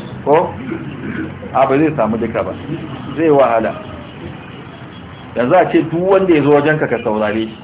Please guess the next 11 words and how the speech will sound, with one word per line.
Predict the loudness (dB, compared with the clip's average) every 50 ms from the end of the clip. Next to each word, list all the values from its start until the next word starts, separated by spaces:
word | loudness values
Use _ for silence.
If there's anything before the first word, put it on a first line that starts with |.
| -18 -18 -18 -20 -20 -20 -20 -20 -20 -18 -18 -16 -16 -14 -14 -14 -14 -14 -16 -18 -18 -18 -18 -18 -18 -16 -12 -8
Amma | 0 2 4 4
mutane | 4 4 4 4 4 4 4 2 0
suka | 0 0 2
gane | 4 4 4 4 2 2 4
cewa | 4 6 6 6 6
kai | 4 4
haka | 4 4 4 2 2
ne, | 2 2 2
to | 2 0 0
shi | 0 0 -2
kenan. | 0 0 0 0 0 -2